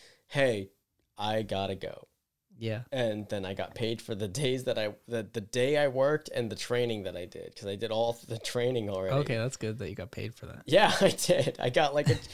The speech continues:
Speaker 1: it was really funny. I got, like, three checks in, like, one Friday because I got paid from
Speaker 2: Damn.
Speaker 1: <laughs> three different places. Um,
Speaker 2: That's amazing.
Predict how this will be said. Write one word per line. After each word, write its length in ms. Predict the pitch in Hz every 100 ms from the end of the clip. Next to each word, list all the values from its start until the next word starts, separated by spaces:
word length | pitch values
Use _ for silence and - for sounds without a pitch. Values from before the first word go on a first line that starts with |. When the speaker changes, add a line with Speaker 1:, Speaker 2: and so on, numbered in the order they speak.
| - - -
Speaker 1:
it 80 | 175
was 160 | 165
really 260 | 139 170 160
funny. 320 | 127 160 147
I 100 | 117
got, 160 | 127 127
like, 160 | 131 - -
three 300 | 110 123 127
checks 400 | - 123 120 120
in, 100 | 107
like, 220 | 107 -
one 260 | 107 110
Friday 460 | 107 113 110 107 95
because 280 | 117 143 110
I 60 |
got 200 | 104 107
paid 260 | - 117 110
from 300 | - 113 107
Speaker 2:
Damn. 400 | - 120 110 110 - _
Speaker 1:
<laughs> 200 | _ -
three 280 | - 117 131
different 300 | 131 107 -
places. 580 | 147 123 - 135 - - _ _ _ - - _ _ -
Um, 460 | 123 117 120 120 -
Speaker 2:
That's 220 | - 117
amazing. 400 | 113 113 117 123